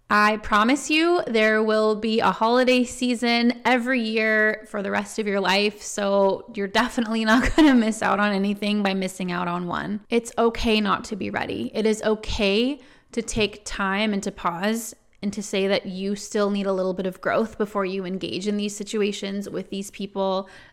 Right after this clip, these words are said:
at these work events, doing all these things. It is okay to take some more time to grow. Christmas will be waiting for you next year and the next year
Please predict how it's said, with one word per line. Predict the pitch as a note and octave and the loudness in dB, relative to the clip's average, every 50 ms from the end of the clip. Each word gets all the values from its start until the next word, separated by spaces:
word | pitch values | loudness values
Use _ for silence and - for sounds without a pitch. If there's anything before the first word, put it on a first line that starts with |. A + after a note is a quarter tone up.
| _ - | _ -4
at | G3+ G#3 G#3 - | -4 -4 -2 -4
these | A3 G#3+ G#3 G3+ | -6 -6 -6 -6
work | G3+ G3+ G3 G3 - | -4 -6 -6 -4 -6
events, | G3 F3+ F#3+ F#3 F3+ F3 F3+ F#3+ - - - | -6 -4 -2 -2 -2 -2 -4 -8 -10 -12 -14
doing | G3 G3 A3 G#3 G#3 G3+ G3 | -8 -4 -4 -2 -2 -2 -2
all | G3 G3 | -2 -2
these | F#3+ G3 G3 G3 - | -2 -4 -6 -8 -10
things. | - G3 F#3 F#3+ F#3 - - | -8 -6 -6 -6 -6 -4 0
It | A3+ A3 A3+ A3+ A3 | 0 0 0 2 2
is | A3 A3+ A3 A3 - - | 4 4 2 0 -4 -2
okay | G#3+ G#3+ G#3 G3+ G#3 - - - A3 G#3 G3+ F#3+ F3+ F3 - - - - - - | 0 0 0 0 -2 -8 -8 -2 0 2 2 2 0 -4 -8 -10 -20 -20 -14 -12
to | A#3 | -10
take | - - A3 G#3 G#3 - | -8 -4 -4 -4 -6 -6
some | - - G#3+ G3+ | -6 -4 -2 0
more | G3 F#3+ F#3 F#3 F#3 | 0 -2 -2 -4 -6
time | F3+ - - F#3+ F#3 F3+ F3 F3+ F3 | -8 -8 -10 -8 -6 -6 -6 -6 -8
to | - - F3+ | -8 -10 -12
grow. | - - - - - - - A#3+ A#3 A3+ - - - | -8 -4 -4 -4 -4 -4 -8 -10 -10 -12 -14 -16 -6
Christmas | - C4+ C4+ - D#4+ D#4+ D#4 D#4+ - | -4 -4 -2 2 2 0 0 0 -2
will | E4 E4 | -4 0
be | D4+ D#4 C#4+ | 0 0 0
waiting | C4+ C#4 C#4 C#4 C#4+ C4+ C#4 | 2 2 2 2 2 2 0
for | C#4 - D#4+ | 0 2 2
you | D4+ C4+ C#4+ C#4+ | 4 4 4 4
next | C4+ C4+ C4 - - - - | 2 0 -2 -4 -8 -6 -4
year | A3+ F#3 F#3 - - - - - - - - - | -4 -2 -2 -2 -2 -2 -4 -6 -8 -20 -14 -6
and | - A3+ A#3 A#3 | -4 -2 0 0
the | A#3 | 0
next | A#3 A3+ A3+ A3+ - - - | 0 -2 -2 -4 -12 -10 -6
year | G3 F3 E3+ F3+ F#3 - | -4 -2 0 0 -2 -2